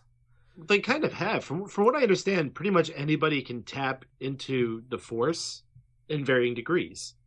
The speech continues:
Just because she has any Force ability doesn't mean she could just go and be a Jedi.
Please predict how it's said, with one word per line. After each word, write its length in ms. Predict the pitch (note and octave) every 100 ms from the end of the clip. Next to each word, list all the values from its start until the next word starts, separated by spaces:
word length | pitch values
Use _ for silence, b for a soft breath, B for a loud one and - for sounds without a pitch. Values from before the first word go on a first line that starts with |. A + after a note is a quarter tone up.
| _ _ _ -
Just 160 | E3+
because 260 | G#3 G3+ F3+
she 120 | C3+
has 200 | C#3+ B2+
any 160 | B2+ A2
Force 300 | A#2+ C#3 A2+
ability 200 | G2+ G#2
doesn't 140 | A2+
mean 100 | G#2+
she 120 | A2+
could 80 | G#2+
just 160 | F#2+ F#2+ _ -
go 200 | G#2 A2+
and 140 | G2+
be 180 | F#2+ G#2
a 60 | D#2+
Jedi. 560 | D#2 F2 A#2+ - A2+